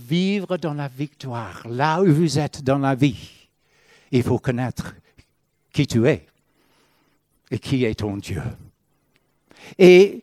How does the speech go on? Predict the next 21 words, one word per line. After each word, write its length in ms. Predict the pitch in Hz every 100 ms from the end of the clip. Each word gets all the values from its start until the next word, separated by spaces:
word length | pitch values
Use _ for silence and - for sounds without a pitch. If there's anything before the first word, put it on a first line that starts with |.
| -
si 240 | - 240
vous 200 | 226 202
êtes, 160 | 220 - _ _ _ -
si 160 | 190
vous 200 | 214 214 202 214
voulez 300 | 156 214 220
être 280 | 202 196 226 -
efficace 960 | 294 254 - 233 - - 220 220 - -
dans 140 | 202
l'appel 800 | 196 170 - 202 214 170 123 117 -
que 80 |
Dieu 220 | 156 170 220
a 120 | 143
pour 260 | - 160 -
toi, 360 | - 196 123 - _ _ _ _ _ _ _ _ _ -
il 120 | 135
faut 140 | 131
savoir 500 | 123 - 170 139 107
qui 180 | - 127
tu 220 | - 120
es 160 | 107